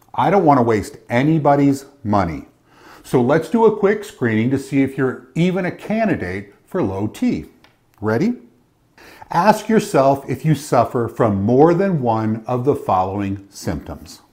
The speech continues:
Fatigue, weight gain, brain fog, loss of muscle mass, decreased libido, sexual dysfunction,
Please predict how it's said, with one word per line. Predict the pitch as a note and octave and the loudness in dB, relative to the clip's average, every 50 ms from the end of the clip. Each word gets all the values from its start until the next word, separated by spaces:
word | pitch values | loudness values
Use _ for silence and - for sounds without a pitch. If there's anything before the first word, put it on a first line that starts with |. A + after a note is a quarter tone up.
| _ _ _ | _ _ _
Fatigue, | _ _ - D#3+ C#3 - - - C3 G#2 E2+ D#2+ E2 D#2 - - - | _ _ 0 0 0 0 -2 -2 0 0 -2 -4 -8 -12 -18 -16 -8
weight | C3+ D3 D#3+ D#3 C#3+ C#3 C#3 | -2 0 2 4 4 2 0
gain, | - G#2 F2+ D#2+ D#2+ E2 - _ _ _ | -2 -4 -6 -6 -6 -10 -14 _ _ _
brain | - D#3+ E3 D#3+ D#3 D3 C#3 | -4 -2 2 4 4 4 2
fog, | - - G2+ E2+ D#2+ E2+ - - _ _ - | 2 0 -2 -4 -4 -4 -8 -18 _ _ -10
loss | F#2+ F2 E2+ - - | -8 -8 -8 -6 -4
of | C3+ B2 C#3+ | -4 -2 2
muscle | E3 F3+ D#3+ - - C3+ G#2+ | 2 2 2 0 0 -2 -2
mass, | F#2+ F2+ E2 D#2 - - - - - - - - - | -2 -2 -4 -4 -6 -8 -12 -16 -20 -20 -18 -8 -4
decreased | A#2+ A#2 A2+ - - C3+ C#3 C3+ - - - D3+ | -2 -2 -2 -2 -2 -2 -2 -2 -4 -6 -4 -2
libido, | D#3+ D#3 C#3 E3 F3 F3 E3+ C3 F#2+ F2 - - | -2 0 0 0 0 0 0 0 -2 -4 -6 -14
sexual | - - - F#3+ F3+ G3 F#3+ - - D3 B2+ A2+ | -18 -8 -4 -2 -2 -2 -4 -4 -2 -2 0 0
dysfunction, | A#2+ G2 - - - G2+ F#2 E2+ - - E2 | 0 -2 -4 -4 -8 -8 -8 -8 -10 -14 -16